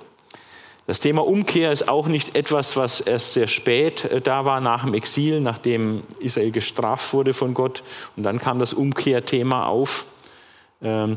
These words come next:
sondern das ist ganz häufig im Alten Testament zentral, zum Beispiel auch in diesem Tempelweihgebet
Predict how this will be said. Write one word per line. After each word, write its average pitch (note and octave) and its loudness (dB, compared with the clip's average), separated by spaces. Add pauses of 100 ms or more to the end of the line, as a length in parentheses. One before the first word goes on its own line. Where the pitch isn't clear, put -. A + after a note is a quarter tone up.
(240)
sondern A#2+ 0
das A#2 0
ist - -4
ganz G#2+ -4
häufig B2+ 2
im B2 0
Alten G#2+ 0
Testament G2+ -2
zentral, G2+ -2
zum G#2 -4
Beispiel G2 -2
auch F#2+ -2
in G2 -4
diesem F#2 -10
Tempelweihgebet F#2 0